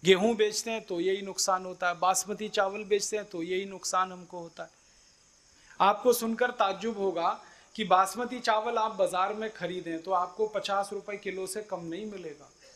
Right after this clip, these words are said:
यही बासमती चावल रुपए का अवमूल्यन होने के कारण दो रुपए किलो में चला जाता है अमेरिका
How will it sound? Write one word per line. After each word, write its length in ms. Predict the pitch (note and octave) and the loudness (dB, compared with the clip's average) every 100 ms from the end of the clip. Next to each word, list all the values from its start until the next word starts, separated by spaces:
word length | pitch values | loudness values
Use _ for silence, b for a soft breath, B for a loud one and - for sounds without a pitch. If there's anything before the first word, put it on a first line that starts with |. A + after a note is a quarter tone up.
| B | B
यही 300 | D#3 E3+ F#3 | 0 0 2
बासमती 640 | C#4 G#3+ G3+ - G#3+ G#3+ A3 | 2 4 4 0 -6 -8 -8
चावल 460 | - F#3+ F#3 A#3+ | 0 0 0 -6
रुपए 400 | G#3 F#3 F#3 G3+ | -2 -2 0 -2
का 220 | G3 G#3+ A3 | 0 0 0
अवमूल्यन 880 | G#3 F#3 F3 G#3 G#3+ A3 A3 A3+ | -2 -6 -6 -6 -6 -6 -4 -6
होने 300 | F#3+ F3+ F#3+ | -6 -8 -8
के 180 | F#3 F#3+ | -8 -8
कारण 420 | E3 E3+ E3 G#3 | -2 -2 0 -4
दो 320 | G#3 C#3+ F3 F#3+ | -10 -8 -2 -2
रुपए 340 | F#3+ F#3+ F#3+ | -2 -6 -8
किलो 320 | F#3 E3+ E3 | -10 -10 -10
में 220 | E3 F3+ | -8 -12
चला 280 | F3+ D#3+ D3 | -10 -10 -10
जाता 360 | C#3 C3+ B2+ C#3+ | -12 -16 -16 -18
है 100 | C#3+ | -18
अमेरिका 460 | C3 C3 - - | -20 -20 -20 -20